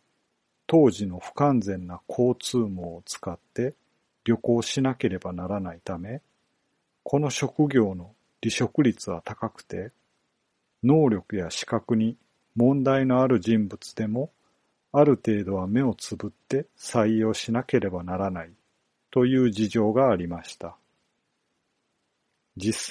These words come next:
際にチカチーロも逮捕されるまでに数回転職していますが、いずれも取る価値のポストでした。仕事柄、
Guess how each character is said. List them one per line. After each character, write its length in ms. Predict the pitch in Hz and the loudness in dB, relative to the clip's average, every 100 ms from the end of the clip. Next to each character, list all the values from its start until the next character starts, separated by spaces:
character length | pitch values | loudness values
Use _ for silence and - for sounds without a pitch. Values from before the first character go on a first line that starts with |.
| 127 | 2
際 140 | 120 | 4
に 180 | 120 120 - _ _ | 2 -2 -8 _ _
チ 120 | - | -4
カ 160 | - 139 | 0 0
チ 200 | - 156 | 0 0
ー 100 | 101 | 0
ロ 100 | 92 | -2
も 280 | 90 113 - _ _ _ _ _ _ - | -8 -8 -10 _ _ _ _ _ _ 0
逮 220 | 151 151 | 4 4
捕 100 | 110 | 2
さ 180 | - 107 | 0 0
れ 140 | 104 | 0
る 100 | 104 | -2
ま 180 | 101 98 | -4 -4
で 140 | 92 90 | -6 -8
に 200 | 87 - _ _ _ _ _ - | -10 -16 _ _ _ _ _ -10
数 300 | - 120 123 | 2 2 2
回 280 | - 131 120 | 2 0 0
転 320 | - 135 131 | 0 2 2
職 280 | 135 - 120 | -2 -4 -6
し 160 | - | -4
て 140 | 127 120 | 0 2
い 80 | |
ま 120 | 117 120 | 0 -2
す 200 | - 87 | -8 -8
が、 260 | 90 117 - _ _ _ _ _ _ _ | -6 -8 -14 _ _ _ _ _ _ _
い 100 | 110 | -4
ず 200 | 104 135 | 2 4
れ 120 | 139 | 6
も 240 | 135 135 - _ - | 4 2 0 _ -2
取 220 | 123 127 | 4 4
る 20 | |
価 180 | - - | 2 -6
値 160 | - 113 | -6 -4
の 140 | 139 | -4
ポ 180 | - 113 | -2 -4
ス 120 | - | -4
ト 140 | 101 | -6
で 140 | 82 80 | -6 -8
し 120 | - | -12
た。 200 | 80 - _ _ _ _ _ _ _ _ _ _ _ _ _ _ | -16 -16 _ _ _ _ _ _ _ _ _ _ _ _ _ _
仕 240 | - - 139 | -8 0 4
事 300 | 143 - 131 | 4 4 4
柄、 340 | 131 135 147 | 4 2 -2